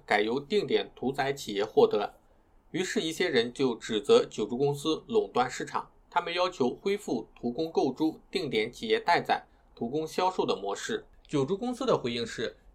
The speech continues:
因为个体屠户每人每天只杀一头生猪，或者几人杀一头猪，大多都在农户或者小养殖场购买。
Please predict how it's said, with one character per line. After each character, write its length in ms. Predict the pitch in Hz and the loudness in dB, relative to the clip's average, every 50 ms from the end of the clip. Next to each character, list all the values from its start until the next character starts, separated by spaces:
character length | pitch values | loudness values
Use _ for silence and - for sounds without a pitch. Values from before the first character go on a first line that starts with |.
| - | -12
因 160 | - 196 220 240 | -6 -2 -2 -2
为 120 | 247 233 | -2 -4
个 180 | 226 - 240 196 | -2 0 0 0
体 160 | - 123 110 | 0 -2 -10
屠 220 | 107 - 123 120 | -8 -8 -8 -8
户 280 | 120 - 156 127 - - 139 | -4 -2 -2 -2 -4 -6 -6
每 160 | 127 120 117 | -6 -4 -2
人 160 | 117 160 185 | -2 -2 -2
每 160 | 175 139 117 | -2 -2 -4
天 280 | 113 - - 139 143 139 | -4 -4 -6 -6 -6 -8
只 220 | - - 110 107 | -10 -10 -10 -8
杀 240 | - - 156 151 156 | -2 0 0 0 0
一 140 | - 185 175 | -2 -6 -8
头 180 | - 117 117 | -6 -6 -6
生 240 | 117 - 139 135 135 | -6 -6 -6 -6 -6
猪， 240 | - 147 143 143 - | -6 -6 -6 -6 -8
或 120 | - - 156 | -6 -4 -2
者 100 | 160 156 | -2 -2
几 140 | - 127 113 | -4 -4 -4
人 180 | 104 110 120 | -2 -2 -2
杀 220 | - - - 143 143 | 0 2 2 2 2
一 80 | 147 | 0
头 200 | 143 - 120 110 | -4 -6 -6 -6
猪， 240 | - - 135 139 135 - - - - - - | -6 -6 -6 -6 -6 -10 -14 -20 -20 -16 -6
大 200 | - 202 190 185 | 0 2 2 2
多 180 | 185 196 196 202 | 2 2 0 0
都 140 | 202 220 208 | 0 -2 -2
在 280 | - 185 156 143 139 - - - | -2 -2 -4 -4 -6 -10 -14 -8
农 200 | 123 113 113 135 | -6 -4 -4 -4
户 280 | 139 - 240 170 - | -2 -2 -2 -2 -2
或 100 | - 156 | -2 -2
者 100 | 139 131 | -2 -2
小 320 | 120 - - 123 107 113 156 | -4 -4 -2 0 2 2 2
养 240 | 170 - 117 101 107 | 0 -2 -4 -4 -4
殖 160 | - - 151 | -8 -8 -8
场 220 | 156 - 110 107 | -8 -10 -12 -8
购 160 | - - 135 | -2 -2 -2
买。 180 | 123 107 - - | -2 -2 -6 -10